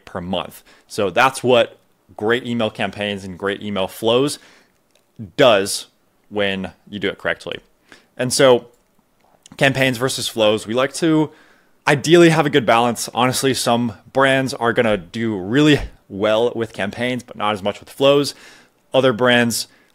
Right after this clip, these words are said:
are gonna do really well with flows and not as much with campaigns. I could make a whole separate video on what type of brands do really well with both and what we tend to see.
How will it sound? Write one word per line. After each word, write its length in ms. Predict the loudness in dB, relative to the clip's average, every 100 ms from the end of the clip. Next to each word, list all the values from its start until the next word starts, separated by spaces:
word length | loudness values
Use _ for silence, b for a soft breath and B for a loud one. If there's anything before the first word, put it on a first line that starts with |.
| _
are 80 | 0
gonna 160 | 0 0
do 120 | -2
really 200 | 0 2
well 180 | 2 2
with 120 | -2
flows 480 | 0 2 4 2 -4
and 200 | -6 -2
not 160 | -2
as 140 | -2 -6
much 400 | -8 -6 -14 -14 _ _
with 240 | -8 -8 -6
campaigns. 500 | -8 -2 -2 -2 -4
I 60 |
could 120 | -10 -10
make 120 | -10
a 40 |
whole 180 | -10 -8
separate 320 | -6 -6 -8
video 400 | -8 -4 -2 -2
on 220 | -6 -10
what 220 | -6 -6 -4
type 240 | -4 -4
of 100 | -4
brands 380 | -2 -2 -2 -8
do 200 | -8 -8
really 240 | -6 -6
well 320 | -4 -4 -4
with 240 | -6 -14 _
both 320 | 0 0 -6
and 80 | -8
what 120 | -8
we 120 | -8
tend 260 | -10 -12 -10
to 60 | -12
see. 400 | -4 -2 -2